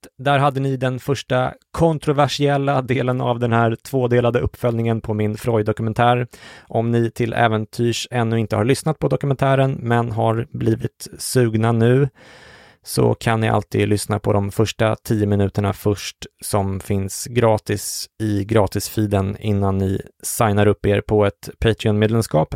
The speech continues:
på patreon punkt com slash sinnessjukt. Länk finns i avsnittsbeskrivningen.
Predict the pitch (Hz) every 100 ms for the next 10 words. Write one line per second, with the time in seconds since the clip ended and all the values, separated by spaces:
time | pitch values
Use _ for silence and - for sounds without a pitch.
0 | - 123 120 - 120 - 117 - 104 -
1 | 101 98 - 101 - - - - 104 92
2 | - 104 107 - - - - - - 117
3 | 104 95 - - - 95 95 - - -
4 | - 107 98 - 107 98 - 104 - -
5 | 98 - 104 101 104 104